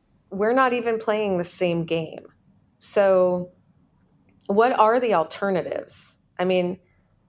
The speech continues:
instead of us founders setting ourselves up for, you know,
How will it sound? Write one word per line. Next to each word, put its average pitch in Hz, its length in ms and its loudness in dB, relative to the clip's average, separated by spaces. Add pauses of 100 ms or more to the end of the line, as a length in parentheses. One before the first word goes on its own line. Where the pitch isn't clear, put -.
(260)
instead 220 640 0
of 170 400 0
us - 680 -4
founders 165 800 -2 (840)
setting 196 460 0
ourselves 165 580 -2
up 165 320 -2 (120)
for, 160 800 -2 (1200)
you 196 120 0
know, 135 360 -2